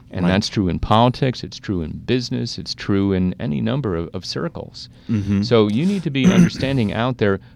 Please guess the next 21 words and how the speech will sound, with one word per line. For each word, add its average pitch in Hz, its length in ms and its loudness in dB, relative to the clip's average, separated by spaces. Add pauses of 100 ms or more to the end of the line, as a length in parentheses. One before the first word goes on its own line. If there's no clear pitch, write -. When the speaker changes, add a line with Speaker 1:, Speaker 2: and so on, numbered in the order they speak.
Speaker 1:
who's 202 280 -2
influencing 104 640 -2
you 87 140 -2
and 107 180 -2
their 110 100 2
tools, 143 640 -4
some 90 260 -4
of 95 60 -2
them 104 160 0
semantic 120 560 4
tools, - 360 -10
Speaker 2:
Yes. 87 420 -6
Speaker 1:
that 120 120 6
will 113 80 6
help 123 200 4
people 113 340 0
analyze 113 500 0
social 98 300 -2
media 92 260 2
and 98 160 2
say, 98 240 0